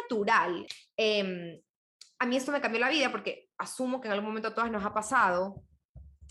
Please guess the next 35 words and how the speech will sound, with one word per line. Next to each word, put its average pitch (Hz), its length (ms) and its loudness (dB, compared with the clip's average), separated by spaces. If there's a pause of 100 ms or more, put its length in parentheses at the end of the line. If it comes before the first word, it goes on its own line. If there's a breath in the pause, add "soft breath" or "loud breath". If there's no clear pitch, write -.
(100)
que 233 100 0
nos 226 140 -2
vemos 233 260 -2
en 240 80 -4
estas 240 160 -6
conversaciones 226 600 -4
como, 208 280 0 (320 loud breath)
"Oye, 208 240 0
¿no 208 100 -2
sabes 294 200 0
lo 294 100 0
que 277 60 0
le 247 80 0
pasó 220 180 -4
a 220 40 -12
fulanita?". 226 460 0
Y 226 140 -2
uy, 392 180 6
uy, 311 140 4
uy, 220 200 2
¿verdad? 190 380 2
Y 233 80 0
empezamos 240 440 -2
como, 226 420 -2 (260 loud breath)
caemos 247 400 2
en 240 120 0
esto 247 220 -2
de 254 120 4
que 247 60 -8
estamos 233 360 -4
hablando 214 420 0
siempre 226 580 -4 (180 loud breath)
de 202 80 -8
otras 208 140 -2
personas, 226 920 4